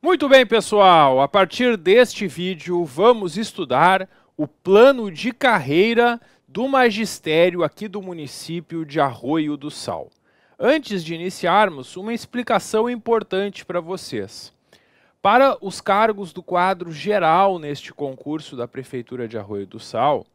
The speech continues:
a banca pede o estudo de outras leis municipais, que aqui pro magistério não são cobradas. Então, quem vai fazer concurso lá pros cargos do quadro geral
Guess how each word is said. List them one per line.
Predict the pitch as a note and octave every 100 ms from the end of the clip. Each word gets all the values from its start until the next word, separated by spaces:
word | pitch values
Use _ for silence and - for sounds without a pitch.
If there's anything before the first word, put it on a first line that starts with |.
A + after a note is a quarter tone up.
| _ _ _ _ _ _ _ _ _
a | D3+
banca | D3+ F#3+ B3 A#3 G#3
pede | D#3+ D#3 F3+ E3+
o | F#3+ F3+
estudo | - - F#3+ G#3
de | F3+ F#3
outras | F3+ A#3 B3+ A#3+ F#3
leis | D#3+ D#3 D#3
municipais, | D#3+ E3 D#3+ F#3+ - A#2+ - - - - _ _ _
que | -
aqui | F3+ - A#3
pro | B3 A#3
magistério | F3+ D#3+ D#3+ - E3+ G3+ G#3+ F3
não | F#3+
são | G#3 - F#3+
cobradas. | G#3+ G#3+ F3 D3+ B2+ - - _ _ _ _
Então, | D#3+ B3 B3+
quem | C4
vai | B3
fazer | A#3 A3+ A3
concurso | A3+ G3+ G#3 G#3 -
lá | F3 G3
pros | - F3+
cargos | - E3 E3+ D#3+ D3+
do | C#3
quadro | C#3 C3+ C3 C3+
geral | G3 F#3 D#3+ G3+